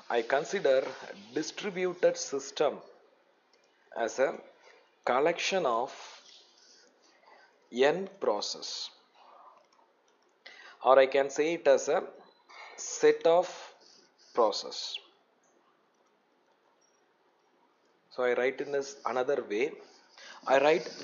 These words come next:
distributed system in another way. So that is distributed system equal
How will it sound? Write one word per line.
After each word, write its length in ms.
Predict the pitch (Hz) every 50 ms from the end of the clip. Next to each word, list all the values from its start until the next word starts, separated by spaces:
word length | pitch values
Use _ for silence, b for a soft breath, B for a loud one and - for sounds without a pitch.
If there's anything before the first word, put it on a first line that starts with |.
| -
distributed 600 | - 151 - - - 180 160 185 180 - 175 180 175
system 480 | - - 156 156 - - 170 165 160
in 100 | 156 151 - - -
another 320 | 117 127 143 - - 113 - -
way. 220 | 101 98 - - - - - - _ _ _ _ -
So 140 | - 147 147
that 200 | 143 143 139 139
is 200 | 131 127 - - - _ _ - -
distributed 760 | - 143 143 - - - 185 175 170 170 170 170 - 170 170 -
system 520 | - - 135 131 - - - 151 139 107 98 - - _ -
equal 400 | 110 120 120 - - 131 113